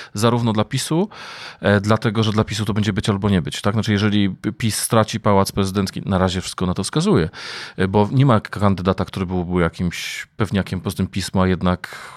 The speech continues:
małą zdolność koalicyjną i dobierania sobie nowych głosów. I tak samo dla Donalda Tuska to będzie fundamentalna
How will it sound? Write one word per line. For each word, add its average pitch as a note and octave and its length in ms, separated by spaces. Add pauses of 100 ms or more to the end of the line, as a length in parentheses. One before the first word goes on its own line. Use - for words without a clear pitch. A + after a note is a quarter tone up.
(140)
małą G#2+ 500
zdolność G2 400
koalicyjną F#2 640
i G#2+ 60
dobierania G2+ 480
sobie F#2 220
nowych F2+ 240
głosów. E2+ 440 (1200)
I - 80
tak - 180
samo A#2 200
dla A2+ 120
Donalda G#2+ 340
Tuska A#2 280
to G2 120
będzie F#2+ 220
fundamentalna F#2+ 960